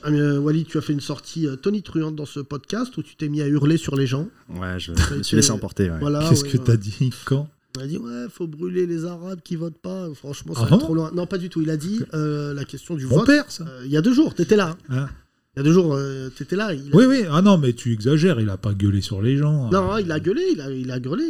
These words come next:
Speaker 1: il a gueulé, il avait bien le droit en plus.
Speaker 3: T'étais chafouin.
Speaker 2: Bah, j'ai dit non, j'ai dit que c'était, euh, que c'était une honte de laisser, euh, de laisser ce pays devenir ce qu'il est en train de devenir et, et de rester les bras ballants. Donc, il y a treize millions de personnes qui, qui vont pas voter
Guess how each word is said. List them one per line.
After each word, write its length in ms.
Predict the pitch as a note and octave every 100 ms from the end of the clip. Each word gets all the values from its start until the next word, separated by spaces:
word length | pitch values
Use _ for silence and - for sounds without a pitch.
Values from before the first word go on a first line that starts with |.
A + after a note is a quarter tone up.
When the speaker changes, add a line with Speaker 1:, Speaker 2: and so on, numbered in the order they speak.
| E3
Speaker 1:
il 160 | C#3+
a 80 | B2+
gueulé, 200 | C3 F3+
il 80 | E3+
avait 140 | B2+ C3+
bien 120 | D3+
le 60 | G#3+
droit 140 | D4
en 60 | D4
plus. 140 | A#2+
Speaker 3:
T'étais 120 | -
chafouin. 400 | B2+ F#3 - E3+ D3
Speaker 2:
Bah, 60 | -
j'ai 220 | G#2 A2
dit 160 | G2+ C#3
non, 260 | A#2+ G3+
j'ai 140 | G#2 F#2
dit 100 | C#3+
que 80 | -
c'était, 300 | E2+ F#2+ G2
euh, 200 | F2 F2
que 60 |
c'était 240 | - - G2+
une 220 | G2+ G2+
honte 340 | A#2+ D#3 - F2+
de 100 | F#2+
laisser, 400 | G2 - G#2+ G2+
euh, 240 | F#2 F2+
de 100 | F2
laisser 220 | F#2 -
ce 80 | -
pays 260 | - F#2+ A2
devenir 340 | F#2 F#2+ G2+
ce 80 | -
qu'il 200 | - F2+
est 20 |
en 120 | G2
train 200 | G2 G#2
de 80 | G2
devenir 460 | F2+ E2+ A2 C3+ F#2+
et, 340 | E2 E2 E2+
et 40 | F2+
de 100 | F2+
rester 300 | F2 - G#2+
les 80 |
bras 160 | F2 F#2
ballants. 260 | F#2 E2+ F2
Donc, 500 | D#2 D2 C#2+ D#2 F2+
il 40 |
y 20 |
a 60 | E2+
treize 320 | - B2 A2+
millions 180 | A#2 A2+
de 60 |
personnes 420 | - G#2 - A2+ G#2
qui, 320 | - F#2 F2
qui 140 | -
vont 120 | F2+
pas 140 | F2 A2+
voter 420 | G2+ - G#2